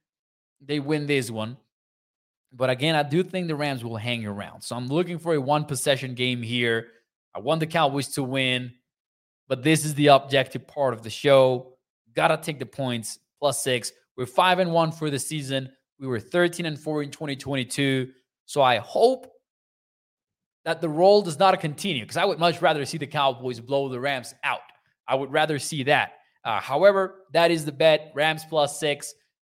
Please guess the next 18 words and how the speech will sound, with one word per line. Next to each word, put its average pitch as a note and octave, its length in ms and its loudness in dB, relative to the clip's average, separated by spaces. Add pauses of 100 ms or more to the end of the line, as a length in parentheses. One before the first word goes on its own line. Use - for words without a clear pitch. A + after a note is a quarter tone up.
(180)
Give D#3+ 300 -4
me E3 480 -4 (220)
a C#3 200 -4
twenty-seven F3 840 -2
twenty-four D#3+ 1080 0 (160)
scoreboard. B2 880 -6 (500)
Big A3 280 -2
storyline F#3+ 640 0
in C#3 120 -8
this D3 240 0
one A2+ 320 -6
is B2+ 160 -6
gonna C#3 200 -4
be C#3 240 -2
the B2+ 140 -2
Rams C3+ 400 -2
being B2+ 380 -2
aggressive, B2+ 560 2